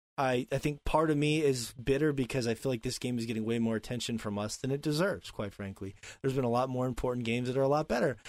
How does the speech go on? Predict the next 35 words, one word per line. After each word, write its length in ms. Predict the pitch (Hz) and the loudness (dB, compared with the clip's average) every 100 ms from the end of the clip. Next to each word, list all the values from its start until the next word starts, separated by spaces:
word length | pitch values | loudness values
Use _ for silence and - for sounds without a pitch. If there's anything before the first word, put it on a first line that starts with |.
| - - | -16 -4
and 160 | 123 127 | -2 0
I 40 | |
feel 200 | - 156 | 2 4
like 100 | 135 | 4
it's 80 | 135 | 0
been 240 | 135 117 | 0 2
nothing 240 | 120 135 131 | 2 0 -2
but 140 | 107 | -2
Borderlands 480 | 117 117 110 110 - | 0 2 2 0 -2
for 100 | 120 | -4
a 60 | |
month, 280 | 104 98 - | -4 -4 -6
and 160 | 113 117 | -2 0
that 200 | 139 - | 0 0
part 200 | 131 120 | -2 0
of 60 | |
me 240 | 113 110 104 _ _ _ | 2 0 -2 _ _ _
kind 300 | - 165 170 | 0 4 4
of 100 | 151 | 4
is 280 | 156 131 120 - _ _ _ _ | 2 0 -2 -10 _ _ _ _
bitter, 380 | 151 110 85 - _ - | 2 2 -4 -10 _ -14
especially 400 | - 151 - 147 | -2 0 2 0
when 80 | |
it 60 | 120 | 0
comes 240 | 135 127 | -4 -4
to 100 | - | -6
certain 260 | 110 117 104 | -4 -2 -4
people 300 | 113 110 101 | -4 -6 -6
I 140 | 101 107 | -4 -4
know 220 | 104 98 | -4 -4
and 100 | 92 | -4
love. 240 | 82 - - | -6 -10 2
<clears throat> 240 | 185 175 - - - - | 4 4 0 -14 -18 4
But, 260 | 285 269 - _ _ - - _ 180 | 6 6 -2 _ _ -12 -12 _ 4
um, 520 | 180 190 196 196 | 6 6 6 4